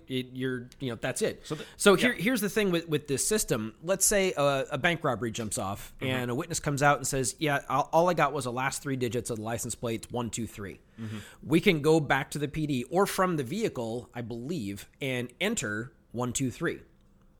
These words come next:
Speaker 1: and then leave the first four digits as question marks or underscores, whatever, whatever it is,
Speaker 2: Yeah.
Speaker 1: and then hit search, and
Speaker 2: Mm-hmm.
Speaker 1: brrrr, it'll populate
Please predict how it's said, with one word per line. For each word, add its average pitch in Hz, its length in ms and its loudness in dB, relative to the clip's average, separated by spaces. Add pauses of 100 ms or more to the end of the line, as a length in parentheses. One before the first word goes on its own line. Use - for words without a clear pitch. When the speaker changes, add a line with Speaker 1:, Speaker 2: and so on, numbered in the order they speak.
(120)
Speaker 1:
and 135 120 0
then 131 200 -2
leave 156 260 2
the 123 80 -6
first 147 340 -4
four 208 300 2
digits 117 640 -2 (100)
as 120 300 -2
question 127 340 -4
marks 110 300 -6
or 92 80 -10
underscores, 104 420 -8
whatever, 139 260 2
whatever 147 300 2
it 95 60 -6
is, 90 180 -10 (120)
Speaker 2:
Yeah. 131 100 -8 (240)
Speaker 1:
and 147 160 2
then 135 160 0 (100)
hit - 220 -2
search, - 480 -2 (360)
and 127 440 -2
Speaker 2:
Mm-hmm. - 160 -4
Speaker 1:
brrrr, 156 560 0 (180)
it'll 143 160 0
populate 113 640 -4